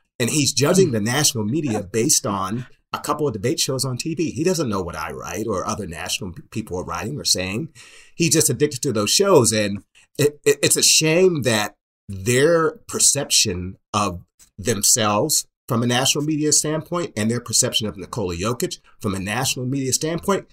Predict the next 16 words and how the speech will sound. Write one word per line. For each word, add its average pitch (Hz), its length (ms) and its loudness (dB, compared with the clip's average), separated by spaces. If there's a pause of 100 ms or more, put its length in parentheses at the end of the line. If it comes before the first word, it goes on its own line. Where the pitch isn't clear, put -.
(320)
comes 190 220 4
from 180 120 0
a 180 80 0
couple 185 240 2
T 196 160 2
V 196 140 0
shows 131 280 2
and 107 80 0
a 120 60 -2
couple 175 240 0
people 170 260 -4
yelling 175 340 0
on 170 100 -4
T 175 200 -4
V 180 80 -4
shows. 104 320 -2